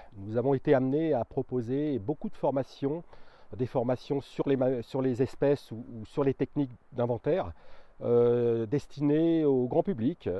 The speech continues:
aux naturalistes, confirmés, euh, débutants, professionnels, amateurs,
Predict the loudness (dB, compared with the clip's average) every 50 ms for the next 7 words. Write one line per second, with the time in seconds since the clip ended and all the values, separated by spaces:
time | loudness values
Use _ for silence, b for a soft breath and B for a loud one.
0 | -6 -8 -10 -8 -8 -6 -2 -2 -2 2 4 4 4 4 2 0 -2 -4 -4 -4
1 | -4 -4 -6 -10 -16 -16 -16 -14 -8 -6 -6 -6 -2 0 0 0 2 2 4 4
2 | 6 6 6 4 4 4 4 4 4 2 2 0 -2 -2 -4 -6 -2 0 2 2
3 | 4 2 2 0 -2 -2 -2 -4 -2 -2 -4 -4 -4 -4 -4 -2 -2 -2 0 -2
4 | -2 -2 -4 -4 -4 -6 -6 -4 -4 -2 0 0 -2